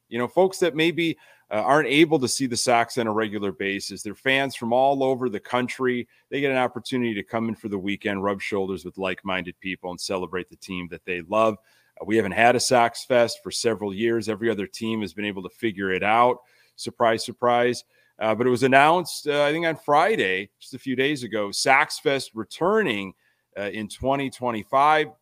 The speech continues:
Am I responsible for it? Probably, uh, to a certain degree. Um, <laughs> I think, I think I'm, I'm somewhat responsible.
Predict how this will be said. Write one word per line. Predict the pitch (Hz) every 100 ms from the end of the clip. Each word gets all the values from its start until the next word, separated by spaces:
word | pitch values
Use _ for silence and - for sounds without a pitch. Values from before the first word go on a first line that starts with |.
| _ _ _ _ _ _ - 104
Am | 135
I | 135
responsible | 135 - 151 147 147 147 151 147
for | - 160 156
it? | 156 - _ _ _ -
Probably, | 151 170 175 117 131 147 139 _
uh, | 113 110 -
to | 120
a |
certain | - 135 127
degree. | 110 101 101 107 120 - 95
Um, | 95 95 95 98 92 - - - _ _ - _ - - -
<laughs> | 151 - 156 - - - - - - -
I | -
think, | - - - - - - 339 -
I | 139
think | 202 143 147
I'm, | 139 123 - -
I'm | 151 202
somewhat | 214 214 185 143
responsible. | 113 - 98 92 95 113 120